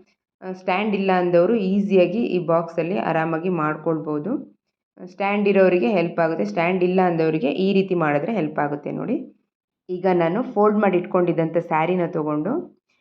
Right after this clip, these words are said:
ಎಷ್ಟು ಬೇಕಷ್ಟು ಲೆಂತ್ ನೋಡಿ, ಆ ಲೆಂತ್ ಎಷ್ಟು ಬೇಕಷ್ಟನ್ನ ಹೊರಗಡೆ ಬಿಟ್ಕೊಳ್ತಾ ಇದ್ದೀನಿ. ಇನ್ನು ಉಳ್ದಿದ್ದನ್ನ ಬಾಕ್ಸ್ ಒಳಗಡೆ ಹಾಕ್ಕೊಳ್ತಾ ಇದ್ದೀನಿ. ಅದಾದ ನಂತರ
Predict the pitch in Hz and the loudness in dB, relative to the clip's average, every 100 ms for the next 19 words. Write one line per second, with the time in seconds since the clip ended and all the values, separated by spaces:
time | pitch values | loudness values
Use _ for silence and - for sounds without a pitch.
0 | _ 185 - 233 247 214 202 185 175 180 | _ -18 -12 -2 0 0 -2 0 0 0
1 | 196 180 165 180 302 427 - 175 175 180 | 0 2 2 2 0 -2 -2 0 2 2
2 | 196 196 180 180 175 175 175 - 185 233 | 2 0 -2 -2 -4 -2 -4 -4 -2 0
3 | 170 165 175 160 151 165 156 156 165 254 | 2 2 2 0 -4 -6 -2 -2 0 0
4 | 196 175 185 190 175 240 180 160 165 165 | 0 0 -2 -2 -2 -2 0 -2 -2 -4
5 | 156 165 160 151 151 156 151 151 151 185 | -2 -2 -2 -6 -6 -8 -6 -6 -4 -4
6 | 285 - - _ _ - 175 180 185 180 | -4 -8 -18 _ _ -10 -2 0 0 0
7 | 170 | -2